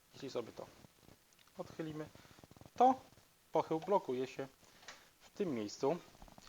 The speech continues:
Te dwadzieścia dwa i pół stopnia możemy sobie wyregulować, bo blokuje się to na śrubie, którą możemy odrobinkę wkręcić, wykręcić, jeśli te kąty byłyby nie takie. I mamy predefiniowane kąty.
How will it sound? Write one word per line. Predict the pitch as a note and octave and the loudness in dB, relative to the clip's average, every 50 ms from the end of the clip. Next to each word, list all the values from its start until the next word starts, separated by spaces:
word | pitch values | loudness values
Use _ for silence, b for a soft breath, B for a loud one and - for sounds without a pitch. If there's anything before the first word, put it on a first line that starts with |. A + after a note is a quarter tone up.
| B B B - | B B B 0
Te | - A#3 | 0 0
dwadzieścia | G3 D#3+ D3 D#3 - - D#3 | 2 2 0 0 2 0 0
dwa | C#3 C3+ C#3+ | 4 4 4
i | C#3 | 4
pół | - - C3 | 4 0 0
stopnia | - C#3+ - - C#3 | 0 0 2 0 -2
możemy | B2+ C#3 C3+ B2+ | -2 -2 -2 0
sobie | - C3+ B2 | 0 0 2
wyregulować, | A#2+ C3 C#3 C#3 A#2+ B2 C3+ B2+ B2 A#2+ | 4 4 4 6 6 4 4 4 4 0
bo | A2+ C3 | 0 -4
blokuje | C3+ C3+ C3+ A#2+ - - C3+ B2+ A#2 | -2 0 0 0 2 2 0 0 0
się | A#2+ C3 | -2 -4
to | - A2+ | -4 -2
na | A2+ C3 B2+ A#2 | 0 0 -2 -2
śrubie, | - - - - B2+ A#2 G#2 G#2 A2+ C3 | -4 -8 -2 0 0 0 0 -2 -4 -6
którą | - - - - D#3 | -6 -6 -4 -4 -2
możemy | C#3 C3 A#2+ C3 B2 A#2+ | -2 -2 -2 -2 -4 -4
odrobinkę | A#2+ A2+ A#2+ A#2+ A#2+ B2+ A#2+ - A2 | -4 -4 -4 -4 -4 -4 -6 -6 -6
wkręcić, | - - C3+ C3 B2 - - A2+ A2+ | -2 0 0 0 -2 -4 -8 -12 -8
wykręcić, | A2+ A#2+ - B2 A#2 A2 G#2+ - A#2 A2+ | -8 -6 -4 -4 -6 -6 -8 -10 -6 -4
jeśli | C#3 C#3+ - - C3 - | -4 -4 -4 -6 -10 -8
te | - A2 | -8 -8
kąty | - C3 B2 A#2+ - A2+ | -6 -6 -8 -8 -10 -10
byłyby | A2+ A2+ B2+ B2 A2+ - A#2+ - B B B B B B B B B B B B B B - - | -4 -2 -2 -2 -2 -4 -12 -16 B B B B B B B B B B B B B B -10 -4
nie | A#2 B2+ C#3+ | -2 -2 0
takie. | - - G2 - - - F3 B3 B3+ - - - - - - - - - - - | 2 2 0 0 0 0 0 0 -2 -4 -14 -20 -20 -20 -20 -20 -20 -14 -8 -4
I | C#4 D4+ | -4 -2
mamy | G#3 D3 D#3+ E3+ E3+ E3+ E3 - - - - - - - - - - - - _ _ _ _ _ _ - - - - - - - - - - - - | 0 0 0 0 0 -2 -4 -8 -18 -20 -20 -14 -14 -12 -12 -14 -18 -18 -20 _ _ _ _ _ _ -20 -20 -20 -20 -20 -18 -12 -10 -10 -10 -6 0
predefiniowane | - F#3+ G3 F#3+ D#3 C#3 - D3+ C3+ B2 A#2 A#2 B2+ B2 A2 - | 2 4 4 4 2 0 0 0 -2 0 2 2 2 0 0 -2
kąty. | - A2 G#2+ A2 - - A3 | -4 -4 -4 -2 -2 -2 -4